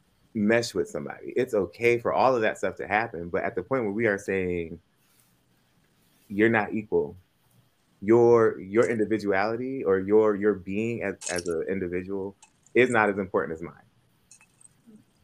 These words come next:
And that's not the case. Like, she's just as much important as you.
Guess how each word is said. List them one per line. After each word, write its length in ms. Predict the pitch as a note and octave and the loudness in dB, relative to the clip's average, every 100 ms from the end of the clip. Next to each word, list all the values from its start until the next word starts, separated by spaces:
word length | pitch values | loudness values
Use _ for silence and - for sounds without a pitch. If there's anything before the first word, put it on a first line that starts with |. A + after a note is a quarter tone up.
| _ _ | _ _
And 100 | G2 | -2
that's 160 | F#2+ G2+ | -2 -2
not 140 | D2+ | -8
the 60 | D#2+ | -8
case. 280 | - - - | -10 -8 -8
Like, 180 | - _ _ _ _ _ _ _ _ _ _ | -8 _ _ _ _ _ _ _ _ _ _
she's 200 | - B2 | -6 -4
just 160 | A2 G#2+ | -2 -4
as 60 | G2+ | -4
much 140 | G2+ | -6
important 420 | F#2 - F#2 E2+ | -8 -4 -4 -4
as 80 | E2+ | -6
you. 300 | F#2 E2+ D#2+ | -6 -6 -8